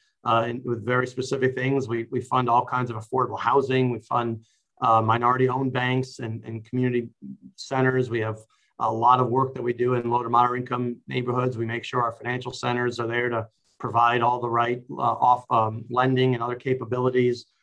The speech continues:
Uh, and then last, our, our employees do an amazing job volunteering, uh, and just kind of giving back to the community in,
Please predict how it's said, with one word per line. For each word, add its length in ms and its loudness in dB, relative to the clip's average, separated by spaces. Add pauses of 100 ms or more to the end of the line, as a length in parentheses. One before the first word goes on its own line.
(380)
Uh, 180 4
and 80 0
then 120 2
last, 320 4
our, 240 4
our 80 4
employees 480 -4
do 120 -4
an 60 -4
amazing 220 -4
job 240 0
volunteering, 520 0 (520)
uh, 240 4
and 100 -2
just 220 -6
kind 160 -4
of 80 -8
giving 480 -2
back 240 -2
to 80 -10
the 40 -18
community 600 2
in, 180 -10